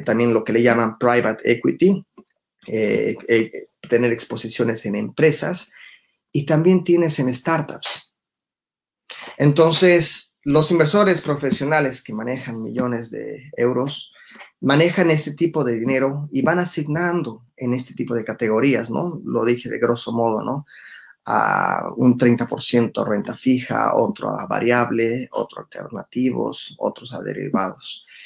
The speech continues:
Entonces, a veces asignan un cinco por ciento, por ejemplo, a startups. Entonces, las empresas que gestionan estos portfolios, que les llaman asset management, van buscando, van buscando estas startups. ¿Y dónde las buscan?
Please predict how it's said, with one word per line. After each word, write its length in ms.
Entonces, 280
a 40
veces 320
asignan 720
un 160
cinco 320
por 160
ciento, 420
por 160
ejemplo, 400
a 80
startups. 720
Entonces, 640
las 280
empresas 640
que 140
gestionan 480
estos 220
portfolios, 720
que 80
les 180
llaman 380
asset 360
management, 600
van 220
buscando, 640
van 180
buscando 480
estas 320
startups. 880
¿Y 80
dónde 200
las 180
buscan? 400